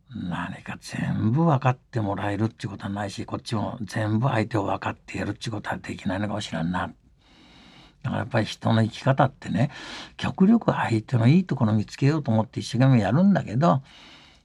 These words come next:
何か時の運でね、あの、何かが邪魔して、えー、流れに竿をさしてさ、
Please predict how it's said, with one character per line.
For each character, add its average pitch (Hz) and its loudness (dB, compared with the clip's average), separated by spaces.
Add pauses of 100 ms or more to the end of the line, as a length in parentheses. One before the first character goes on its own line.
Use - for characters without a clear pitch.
(100)
何 190 6
か - 2
時 110 2
の 113 6
運 120 6
で 92 -6
ね、 180 2 (400)
あ 117 -2
の、 95 -4
何 104 2
か - -2
が 101 0
邪 98 -2
魔 104 -2
し - -10
て、 104 -4 (800)
え 85 -6
ー、 101 0
流 107 2
れ 107 2
に 107 -2
竿 104 2
を 113 2
さ - -2
し - -6
て - -10
さ、 143 4